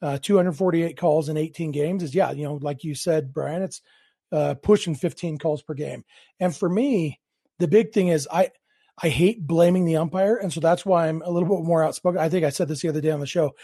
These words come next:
That's why I'm more outspoken right now, because the Dodgers are winning anyway. The Dodgers are fourteen and four. But for me, I just want, when I turn on a baseball game, I want to see, hey,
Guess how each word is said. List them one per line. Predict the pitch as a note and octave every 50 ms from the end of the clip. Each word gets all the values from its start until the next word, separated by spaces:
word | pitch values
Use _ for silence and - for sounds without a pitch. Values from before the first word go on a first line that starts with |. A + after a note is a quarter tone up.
| - _
That's | _ -
why | - G#3
I'm | F#3+ F3+
more | E3 E3 E3+ F3+
outspoken | F3 D#3 - - - F3+ E3+ - F3 E3+
right | D3+ C#3+
now, | D3+ D#3 F3
because | F3 - - F3+
the | F3 D#3
Dodgers | D3+ E3+ G#3+ G3+ G#3 D#3+ D#3
are | D3
winning | C#3 D#3 E3 E3 D3
anyway. | C#3 C#3+ D#3 E3 F#3 G3
The | F3 C#3+
Dodgers | E3 E3+ F#3+ G3+ E3
are | D3
fourteen | - - E3 D3+ - - F3+ E3
and | D3 C3
four. | - C3+ C#3 D3 F3 G#3 - _ _ _ _ _ _ _ _ _ -
But | D3+ C#3+ - -
for | - - G3+ F3
me, | E3+ F#3+ A#3 C4+ B3 - _ - - -
I | C4+ C4+
just | - C4 F#3+ D#3 - - E3
want, | E3 D#3 E3+ E3+ - _ _ _ _ _ _ _ _ _ _ _ _ _ -
when | - B3 G#3+ F#3 G3+
I | F#3+ F#3 G#3+
turn | G#3+ - C4+ B3
on | A#3+ A3 G3+
a | D3+
baseball | D3 E3+ F#3+ - - - E3 D3+
game, | B2+ B2 A#2+ A#2 C3+ E3 C#3 _ _ _ _ _ _ _ -
I | G3
want | A3 A#3 A#3 G#3 E3 C#3+
to | - E3+
see, | - - - E3+ D#3+ D3
hey, | - - B3 B3 G3 A#2+ - _